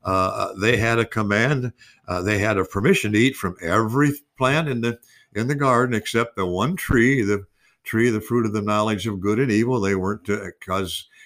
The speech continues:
in the day they eateth thereof, they, uh, they would die. Well, Eve was tempted by the serpent, and she ate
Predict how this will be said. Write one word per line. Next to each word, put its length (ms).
in 140
the 100
day 240
they 240
eateth 380
thereof, 460
they, 180
uh, 100
they 240
would 200
die. 420
Well, 260
Eve 280
was 160
tempted 460
by 300
the 120
serpent, 540
and 240
she 280
ate 380